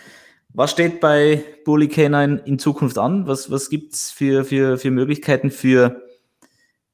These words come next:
die, eure Zielgruppe? Was, was gibt's für Workshops, Schulungen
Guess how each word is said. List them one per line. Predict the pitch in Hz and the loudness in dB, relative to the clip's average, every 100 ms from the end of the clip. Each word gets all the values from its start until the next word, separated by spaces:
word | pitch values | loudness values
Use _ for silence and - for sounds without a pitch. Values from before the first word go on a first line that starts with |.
| - | -12
die, | - | -2
eure | 139 131 135 | 2 2 2
Zielgruppe? | - 151 156 160 165 190 175 | 2 0 2 0 4 2 2
Was, | 131 - 123 | -2 -4 -8
was | - | -8
gibt's | 139 - | -10 -6
für | 131 | -4
Workshops, | 127 131 156 151 | -2 -2 -6 -6
Schulungen | - 139 147 147 143 143 - | -6 -2 0 0 0 -4 -8